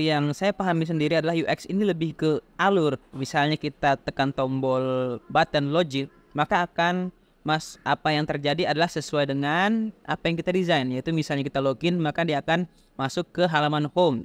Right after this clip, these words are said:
jika benar, namun jika salah, dia akan memunculkan tulisan error. Nah, lalu ada design thinking. Apa itu design thinking? Design thinking itu adalah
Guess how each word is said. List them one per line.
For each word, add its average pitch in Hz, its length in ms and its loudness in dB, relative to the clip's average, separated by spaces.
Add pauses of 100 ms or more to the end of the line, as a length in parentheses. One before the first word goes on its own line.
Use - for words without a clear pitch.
jika 127 240 0
benar, 139 320 2
namun 127 240 -2
jika 131 240 -2
salah, 131 400 0
dia 156 240 -2
akan 160 560 -2 (320)
memunculkan 160 1040 0
tulisan 147 720 -2
error. 147 320 0 (1400)
Nah, 135 160 -4
lalu 165 160 4
ada 202 160 4
design 175 320 0
thinking. 170 320 -2
Apa 202 240 -4
itu 185 80 0
design 156 240 -2
thinking? 147 240 -2
Design 156 320 -2
thinking 180 320 -2
itu 185 240 -2
adalah 151 640 0